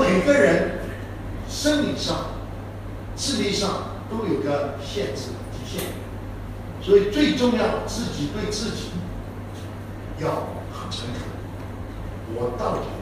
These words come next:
能做什么？然后知道自己的 limit，在超过你的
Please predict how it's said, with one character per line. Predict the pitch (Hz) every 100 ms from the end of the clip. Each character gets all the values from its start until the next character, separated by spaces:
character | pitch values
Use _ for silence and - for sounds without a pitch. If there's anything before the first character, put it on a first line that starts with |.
| -
能 | -
做 | - -
什 | -
么？ | - - - - - - - - - - - - - - - - - - - - - - 170
然 | 185 226 233
后 | 240 -
知 | - -
道 | - -
自 | - -
己 | 147
的 | 165 165
limit， | 160 160 - - - - - -
在 | 196 175 - - - - - - - -
超 | - 196 -
过 | - - - -
你 | -
的 | 123 -